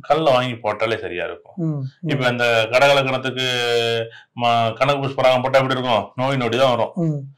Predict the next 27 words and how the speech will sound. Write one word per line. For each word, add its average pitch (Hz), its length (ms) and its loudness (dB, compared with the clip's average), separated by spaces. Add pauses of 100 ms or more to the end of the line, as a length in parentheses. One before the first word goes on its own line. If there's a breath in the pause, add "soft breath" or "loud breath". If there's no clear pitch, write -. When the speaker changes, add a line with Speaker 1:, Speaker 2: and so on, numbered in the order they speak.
(180)
Speaker 1:
எப்ப 147 300 6
பார்த்தாலும் 165 420 6
அப்பாவும் 160 280 6
பிள்ளைக்கும் 139 280 -2
சண்டை 139 240 4
வராது, 131 260 6 (100)
Speaker 2:
ம். 175 140 -4
Speaker 1:
சண்டை 147 200 4
வந்துகிட்டே 147 240 2
இருக்கும். - 320 -2
Speaker 2:
ம். 180 120 -4
ம். 147 240 -2 (160)
Speaker 1:
அப்ப 92 380 4 (240)
மிக 117 220 -8
மிக 135 260 -6 (100)
கவனமா 123 380 -4
இருக்க 107 220 -6
வேண்டியது 92 720 -14 (280)
நிகழ்வு. - 320 -20 (460)
Speaker 2:
ம். 156 240 -6 (540 soft breath)
Speaker 1:
"இல்ல 120 180 0
சார், 113 380 4 (200 soft breath)
எனக்கு 113 340 0
வந்து 110 560 0
திருமணம் 131 400 0
ஆகணும்." 101 380 2 (920)
அப்படி 139 280 -4